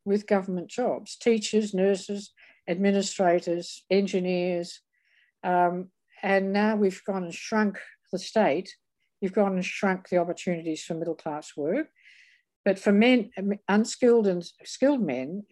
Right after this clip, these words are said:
th-, they got jobs in, permanent jobs for the first time in government instrumentalities like the State Electricity, Electricity Commission, um, uh,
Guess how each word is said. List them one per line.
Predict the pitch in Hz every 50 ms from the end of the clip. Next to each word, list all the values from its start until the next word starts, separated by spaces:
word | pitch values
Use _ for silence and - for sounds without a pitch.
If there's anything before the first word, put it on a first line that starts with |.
| _ _
th-, | 214 202 -
they | - 196 190
got | 185 190 214 208 208 -
jobs | - 214 202 190 185 185 - -
in, | 180 165 175 170 170 175 - _ _ _ _ _ _ _ _ _
permanent | - 214 240 247 240 208 180 -
jobs | - 175 160 151 -
for | - - 180
the | 185 185
first | - 208 196 180 - - -
time | - 208 196 190 170 143 135 143 151 -
in | - 175 175 170
government | 185 175 165 175 165 170 170
instrumentalities | 160 147 - - - 156 156 - - 180 165 165 175 - - 160 175 185 - -
like | 175 165 160 - -
the | -
State | - - 175 156 151 156
Electricity, | 151 151 147 147 - - 262 254 254 - _ - 208 208 - _ _ - - _ _ _
Electricity | - 226 208 - 214 208 214 185
Commission, | 185 - 196 185 185 185 180 - - 180 180 180 180 208 208 - _ _ _ _ _ _ _ _ _ _ _ -
um, | 185 170 165 165 165 165 170 170 - _ _ _ -
uh, | 180 175 170 170 165 170 165